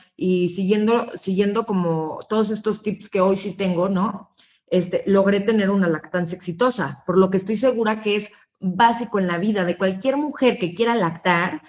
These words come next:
tener una buena asesora o tener un pediatra pro lactancia, porque también los pediatras de pronto por todo te recomiendan fórmula. Es como, yo escucho a mis amigas y las escucho que le dan fórmula porque el pediatra le dijo, y es como, ¿por qué no?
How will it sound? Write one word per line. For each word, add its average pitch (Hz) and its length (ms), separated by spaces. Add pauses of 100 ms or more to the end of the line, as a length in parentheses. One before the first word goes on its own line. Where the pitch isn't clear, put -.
(360)
tener 233 380
una 311 200
buena 202 240
asesora 180 560
o 233 80
tener 247 320
un 339 100
pediatra 196 440
pro 185 120
lactancia, 180 480
porque 185 220
también 226 300
los 302 120
pediatras 214 480
de 202 80
pronto 208 440 (340)
por 202 180
todo 285 220
te 214 100
recomiendan 196 600
fórmula. 220 500
Es 202 180
como, 226 260
yo 214 120
escucho 240 260
a 220 40
mis 185 160
amigas 196 580 (340)
y 220 140
las 202 200
escucho 247 440
que 214 200
le 196 120
dan 226 220
fórmula 233 380
porque 185 200
el 180 100
pediatra 202 380
le 208 100
dijo, 214 360
y 185 100
es 196 120
como, 220 280
¿por 220 200
qué 269 120
no? 277 500